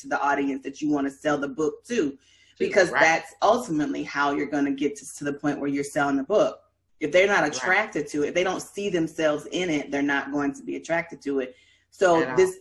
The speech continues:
Speaker 1: this idea of developing a personal brand, and like you said, you're editing because you wanna learn their voice and help them kind of, kind of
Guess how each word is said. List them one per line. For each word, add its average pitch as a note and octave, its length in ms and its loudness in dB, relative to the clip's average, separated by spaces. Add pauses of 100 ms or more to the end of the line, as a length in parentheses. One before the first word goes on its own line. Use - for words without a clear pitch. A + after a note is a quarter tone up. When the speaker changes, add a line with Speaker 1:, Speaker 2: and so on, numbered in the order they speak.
Speaker 1:
this E3+ 180 -2
idea D#3+ 580 0
of - 80 -8
developing D3+ 800 0
a C#3+ 100 -6
personal D3+ 460 -4
brand, D3+ 520 -2
and D3 160 2
like D3 240 0
you G3 60 -10
said, D3+ 320 -2
you're F3+ 340 -2
editing D3+ 520 0 (460)
because F3 300 -2
you F#3 80 -6
wanna E3 220 0
learn D3 360 0
their C#3+ 260 -2
voice D#3+ 440 0
and C#3 80 -12
help D3 220 -6
them C#3+ 340 -2 (100)
kind D3+ 180 -2
of, C3+ 80 0 (480)
kind E3 180 -2
of C#3 120 -2